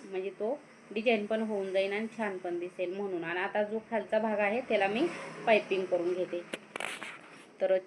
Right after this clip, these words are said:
छान अशी पायपिंग मी इथं करून घेतलेली आहे सगळीकडनं आणि खूप, अ, छान दिसत आहे डिझाईन, मस्त दिसत आहे. पण, अ, वर्क खूप असा वाकडा वाकडा होता, त्यामुळं मग ते शिवायला थोडंसं प्रॉब्लेम होत होतं मला.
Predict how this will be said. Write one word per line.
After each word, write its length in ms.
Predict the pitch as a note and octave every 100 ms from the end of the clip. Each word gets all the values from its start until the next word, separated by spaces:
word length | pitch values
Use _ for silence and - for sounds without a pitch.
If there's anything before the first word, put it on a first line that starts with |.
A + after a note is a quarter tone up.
| -
छान 180 | A3+
अशी 180 | G#3+ A3
पायपिंग 500 | A3+ G3+ G3 G#3 G#3
मी 100 | G#3
इथं 140 | G#3 G3+
करून 360 | G3 A3 G#3+
घेतलेली 400 | A3 A3+ F#3 F#3+
आहे 280 | G3 G3 F#3+
सगळीकडनं 680 | F3+ F#3 F3+ F3+ F#3 F3+ A#3 D#4 - - -
आणि 200 | - F#3 F#3
खूप, 300 | - A#3+ -
अ, 300 | G#3 G3 F#3 F3+ -
छान 200 | A3 G#3+
दिसत 300 | A3 A3+ F#3+
आहे 220 | F#3+ F#3+
डिझाईन, 420 | F3+ F#3+ F3+ G#3+ C4+ -
मस्त 240 | G3+ -
दिसत 340 | F#3 G#3 G3+ F#3
आहे. 260 | F#3 F3+ F3 - - - - -
पण, 100 | G#3+
अ, 500 | A3+ A3 G#3+ G3+ G3 G3
वर्क 320 | A#3+ A#3 -
खूप 180 | C4 A#3
असा 180 | G#3+
वाकडा 300 | G#3+ G3+ G3
वाकडा 220 | G3 G3 G#3
होता, 240 | G#3 F3+
त्यामुळं 400 | F3 F#3+ G3 G3+ G3
मग 140 | G3
ते 80 | G#3
शिवायला 440 | - A3+ G3 G3
थोडंसं 300 | G#3 G3 F#3
प्रॉब्लेम 420 | G3 G#3+ F#3 F#3 G#3 - - - - -
होत 120 | A#3 A#3
होतं 240 | A3 F#3
मला. 280 | F3+ F3+ G#3